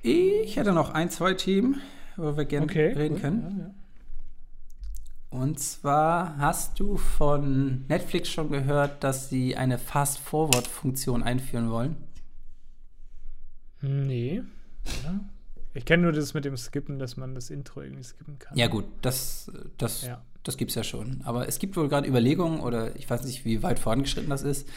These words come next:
Speaker 2: Ja.
Speaker 1: Auf jeden Fall wollen die halt auch diese, also genau wie bei YouTube kannst du ja quasi Fi-, Videos auf doppelter Geschwindigkeit oder dreifacher
Speaker 2: Ah.
Speaker 1: Geschwindigkeit gucken.
Speaker 2: Ja.
Speaker 1: Und Netflix überlegt halt jetzt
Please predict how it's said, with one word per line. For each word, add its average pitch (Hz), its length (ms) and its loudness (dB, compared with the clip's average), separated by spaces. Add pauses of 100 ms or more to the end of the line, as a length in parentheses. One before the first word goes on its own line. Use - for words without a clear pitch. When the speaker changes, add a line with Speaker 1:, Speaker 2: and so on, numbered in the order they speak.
(240)
Speaker 2:
Ja. 120 180 -4
Speaker 1:
Auf 127 160 -2
jeden 135 120 4
Fall 131 560 6
wollen 131 160 6
die 135 60 6
halt 131 220 4
auch 127 140 0
diese, 120 580 0
also 123 120 0
genau 135 220 8
wie 131 60 4
bei 127 100 6
YouTube 156 440 4
kannst 143 300 2
du 135 100 4
ja 117 140 4
quasi 120 360 0
Fi-, 131 460 -2
Videos 127 440 6
auf 117 360 -2
doppelter 120 320 6
Geschwindigkeit 107 680 0
oder 107 220 -6
dreifacher 117 380 0
Speaker 2:
Ah. 113 40 2
Speaker 1:
Geschwindigkeit 117 520 2
gucken. - 220 0 (520)
Speaker 2:
Ja. - 200 12
Speaker 1:
Und 123 200 8
Netflix 156 400 6
überlegt 131 540 4
halt 117 240 2
jetzt - 480 0